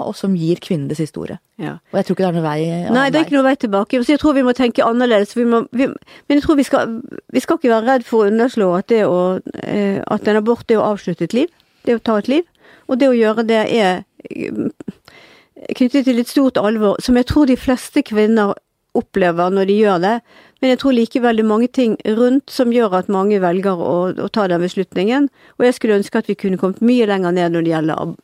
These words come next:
Speaker 2: aborttallet i vårt land.
Speaker 1: Men det tror jeg alle, også de mest ivrige
Speaker 2: Det tror jeg,
Speaker 1: forkjemperne
Speaker 2: ja.
Speaker 1: for loven, er enig i. Jeg tror det er
Speaker 2: Ja.
Speaker 1: ingen som har som mål flest mulig aborter.
Speaker 2: Nei,
Speaker 1: Tvert om, jeg tror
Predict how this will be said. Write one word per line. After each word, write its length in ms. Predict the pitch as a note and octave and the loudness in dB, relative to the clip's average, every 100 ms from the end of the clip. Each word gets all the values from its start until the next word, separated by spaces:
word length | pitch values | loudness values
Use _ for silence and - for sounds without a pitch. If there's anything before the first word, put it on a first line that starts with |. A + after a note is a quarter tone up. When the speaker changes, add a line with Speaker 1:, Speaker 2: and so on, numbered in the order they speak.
| _ | _
Speaker 2:
aborttallet 580 | F3 E3+ F3 - D#3 C#3+ A2 | -6 -4 -8 -4 -2 -2 -2
i 20 | |
vårt 240 | D#3+ - | -6 -8
land. 140 | C#3 D#3+ _ _ _ _ - | -10 -10 _ _ _ _ -6
Speaker 1:
Men 100 | A#3 | 2
det 140 | A#3+ A#3+ | 2 2
tror 120 | G#3 | -2
jeg 60 | G#3 | -2
alle, 460 | G#3 E3+ E3+ F#3+ - - | -2 0 0 -2 -6 -8
også 280 | E3+ - F3 | -10 -6 -4
de 100 | F#3 | -2
mest 220 | F3 E3 F#3+ | -2 -4 -4
ivrige 200 | D#3 E3+ | -2 2
Speaker 2:
Det 100 | B3+ | 2
tror 140 | E3 C#4+ | 2 2
jeg, 160 | B3 | 0
Speaker 1:
forkjemperne 320 | A#3+ D#3+ E3 G3+ | 0 -2 0 0
Speaker 2:
ja. 80 | |
Speaker 1:
for 100 | G3 | 0
loven, 340 | F#3 D#3+ D3+ F3+ | 0 2 0 -2
er 160 | D#3 D#3+ | -4 -2
enig 280 | F3+ C#3+ C#3+ | -2 -2 -2
i. 60 | F#3 | -2
Jeg 100 | F3+ | 0
tror 100 | F#3+ | 0
det 80 | |
er 40 | F#3+ | 0
Speaker 2:
Ja. 40 | |
Speaker 1:
ingen 100 | F#3 | -2
som 100 | D3 | 0
har 60 | F#3+ | -2
som 200 | A3 G3 | 2 2
mål 240 | D#3+ F#3 - | 2 0 -4
flest 460 | - E3+ - - | -8 -8 -8 -6
mulig 180 | F3 D#3 | -2 -2
aborter. 280 | D3+ D3 F3+ | -2 -2 0
Speaker 2:
Nei, 80 | A3 | 0
Speaker 1:
Tvert 40 | - | 0
om, 60 | |
jeg 100 | G3 | 0
tror 80 | B3 | 0